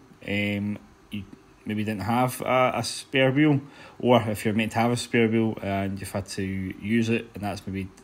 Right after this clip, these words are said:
damaged, you then just go to, um, say, fail just to report the issue. So you can either go to add note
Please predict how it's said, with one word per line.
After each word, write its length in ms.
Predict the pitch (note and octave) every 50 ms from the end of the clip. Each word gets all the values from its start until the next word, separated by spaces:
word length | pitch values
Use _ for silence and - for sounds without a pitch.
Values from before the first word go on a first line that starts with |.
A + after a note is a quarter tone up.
| - -
damaged, 500 | - A2 A#2 B2+ C3+ B2+ B2 - - - - - - - - - - - - - - -
you 100 | - A2+
then 280 | - D#3+ E3 E3+ D#3+
just 260 | D3 C3+ B2 - - -
go 220 | - B2 A#2 A2+
to, 500 | A#2 - - - - C#3 C#3 D3+ D#3 D3+ - - - - - - - - - -
um, 440 | G#2+ G#2 G2+ G2+ G2+ G2+ G2 F#2+ F#2+ -
say, 340 | - - - - - - - - - - - _ - - -
fail 300 | - - - D#3+ D#3+ D#3
just 220 | D3+ F3+ - -
to 60 | -
report 340 | G#2 G#2 - - - A2+ G#2
the 120 | - G#2 A2
issue. 340 | A2 - - - A2+ G#2+ G2+ - - - - - - - - -
So 120 | - B2+
you 40 | B2
can 120 | D#3 E3
either 80 | D#3+ D3
go 120 | C#3 B2+
to 400 | B2 - - B2 A#2 A2+ - - - - -
add 320 | - C3 C3+ C3+ C3 - C3+
note 540 | B2+ C#3 D3+ F#3 F#3+ - - - - -